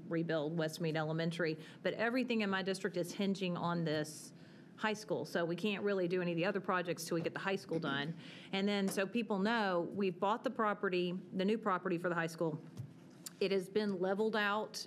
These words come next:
We have a really great plan that I got to go in and, and see with the architects. And, um, but it's, I mean, we've invested quite a bit in the new property, so if we were to s-, scrap this project, we're, <laughs> it's, it's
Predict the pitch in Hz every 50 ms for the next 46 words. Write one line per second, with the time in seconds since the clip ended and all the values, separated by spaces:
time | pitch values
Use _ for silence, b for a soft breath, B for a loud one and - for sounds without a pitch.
0 | - - - 180 190 190 190 185 180 175 170 165 165 165 165 165 - - 180 170
1 | 170 185 214 208 208 202 185 175 196 190 185 185 - - 185 185 185 185 185 180
2 | 180 175 156 160 165 160 - - 196 175 175 175 175 170 170 170 170 170 170 -
3 | - 165 170 160 165 - 190 180 175 170 165 165 165 - - 190 185 - - -
4 | 190 170 170 - - B B B B B B B B B - - 190 185 180 175
5 | 175 - 185 180 175 160 156 - 180 196 190 190 214 226 220 - - - - 202
6 | 196 185 185 190 214 214 214 185 196 202 165 202 208 202 - - 185 170 - 196
7 | 185 180 180 175 180 175 175 175 170 170 180 190 196 196 190 170 160 160 - 170
8 | 156 151 - 180 160 165 170 196 196 190 180 170 156 156 - - - - - -
9 | - 202 190 180 - - - - - - 170 165 - - - - - - - -
10 | - - 208 196 196 180 165 156 160 160 - 175 170 170 160 - 175 190 - -
11 | 320 - - - 226 B B B B B B 220 170 - - 180 - - -